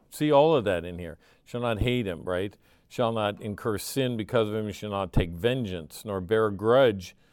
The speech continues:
against the sons of your people. But you shall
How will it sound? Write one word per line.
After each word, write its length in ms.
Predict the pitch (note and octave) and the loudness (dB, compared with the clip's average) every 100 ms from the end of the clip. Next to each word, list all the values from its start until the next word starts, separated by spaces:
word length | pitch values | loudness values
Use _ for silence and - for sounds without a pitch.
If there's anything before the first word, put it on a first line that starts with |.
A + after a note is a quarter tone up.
| _ _ - | _ _ -14
against 420 | G#2 G#2+ G#2 - | -4 -2 -2 -6
the 100 | A2+ | -10
sons 360 | G2+ B2 A2+ G2+ | -6 -4 -2 -2
of 80 | G2 | -4
your 100 | F#2 | -4
people. 560 | - E3 A#2+ G2+ G#2 _ _ _ - | -4 -4 0 0 0 _ _ _ -6
But 420 | A#2+ E3+ C#3+ C3 | 2 6 6 2
you 140 | B2+ B2 | -4 -8
shall 560 | - B2+ A#2+ A#2 A2+ | -2 2 4 2 -2